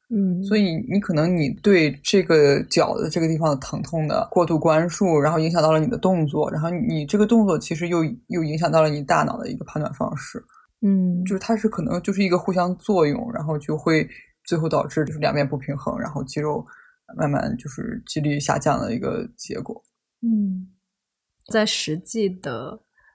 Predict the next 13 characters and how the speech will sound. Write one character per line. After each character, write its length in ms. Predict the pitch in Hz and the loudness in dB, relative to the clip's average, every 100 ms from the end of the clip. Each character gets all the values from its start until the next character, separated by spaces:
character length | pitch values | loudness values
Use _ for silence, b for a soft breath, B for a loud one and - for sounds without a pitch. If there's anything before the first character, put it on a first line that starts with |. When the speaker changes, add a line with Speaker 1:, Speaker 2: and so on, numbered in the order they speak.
| _ | _
Speaker 1:
比 120 | - | -2
如 160 | 160 160 | 0 0
说 560 | - 180 180 180 180 180 | -2 0 2 2 2 0
运 160 | 180 | 0
动 200 | 180 180 | 0 -2
康 280 | 180 190 185 | -2 -2 -2
复 200 | 180 175 | -2 -2
或 140 | 190 | 0
者 140 | 180 175 | 0 0
理 180 | 175 123 | 0 0
疗 240 | 151 165 | 0 0
里 120 | 190 | 0
面， 340 | 170 175 180 | 0 0 -2